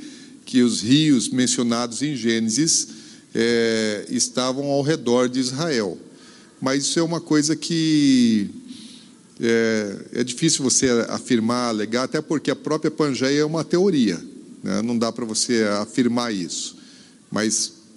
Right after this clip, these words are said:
se formos seguir o curso atual dos rios mencionados, aliás, da, daqueles que são mencionados, somente dois ainda existem, né? É, formalmente, com os nomes antigos de Tigre e Eufrates, eles não são em Israel.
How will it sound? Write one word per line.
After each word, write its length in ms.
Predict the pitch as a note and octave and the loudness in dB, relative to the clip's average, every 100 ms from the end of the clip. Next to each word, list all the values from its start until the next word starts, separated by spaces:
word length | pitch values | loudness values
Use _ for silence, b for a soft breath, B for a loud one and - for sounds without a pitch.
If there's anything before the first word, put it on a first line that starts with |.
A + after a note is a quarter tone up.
| - _ - - | -20 _ -20 -10
se 340 | - - - D#3+ | 0 2 4 2
formos 520 | - D3+ C#3+ C3 - | 4 4 4 2 2
seguir 400 | C3+ A2+ A#2 G#2+ | 0 2 2 2
o 180 | A2+ A#2+ | 2 -2
curso 460 | - D#3+ D#3+ - | 4 4 6 2
atual 520 | C#3 - B2 C#3+ D#3+ | -2 0 2 2 0
dos 280 | C3 A#2 G2 | -2 -4 -4
rios 280 | G#2 C3+ B2+ | 0 2 2
mencionados, 640 | A2+ A2 - A2 C#3 C#3 | 0 -2 0 -2 -2 -4
aliás, 420 | B2 A2 A2 A2+ G#2+ | -4 -2 0 0 0
da, 200 | A2+ G2 | -4 -4
daqueles 480 | A2 G#2 B2+ B2 | -8 -2 -2 0
que 100 | - | -2
são 140 | - A#2+ | -2 -2
mencionados, 460 | A#2+ A2+ A2+ B2 | -2 -2 -2 -4
somente 340 | B2+ B2+ C3+ C3+ | -2 -2 -2 -2
dois 460 | B2 C#3 D3+ C#3 - B B B | 4 4 4 0 -4 B B B
ainda 260 | A2 A#2 A#2 | -2 2 2
existem, 520 | G2+ A#2+ E3 - A2+ | 2 2 0 0 -2
né? 260 | G#2+ D#3 F3 B B B - | -2 -2 -4 B B B -6
É, 100 | G2 | -6
formalmente, 720 | - C3 C3 A#2+ G#2+ B2+ C3 | 2 2 2 0 0 -2 -2
com 140 | - | -4
os 120 | A2+ G2 | -4 0
nomes 300 | A2+ A2+ G#2 | 0 0 -2
antigos 420 | G2+ - C#3 A2 | -2 0 0 0
de 100 | G#2+ | -2
Tigre 520 | - B2 B2+ A2+ A2 | 0 2 2 2 2
e 120 | A2+ A2 | 2 2
Eufrates, 840 | F#2+ - B2+ E3+ E3 G#2 - - B B B B | 2 -2 -2 -2 -4 -6 -4 -6 B B B B
eles 360 | G#2 G#2+ A#2 A2+ | -2 2 0 0
não 260 | B2+ D3 | -2 0
são 340 | D3 - C3 C#3 | -2 0 0 0
em 120 | C#3+ | 0
Israel. 600 | C3+ C3 D#3 C3+ E2+ | -2 -2 -2 -2 -4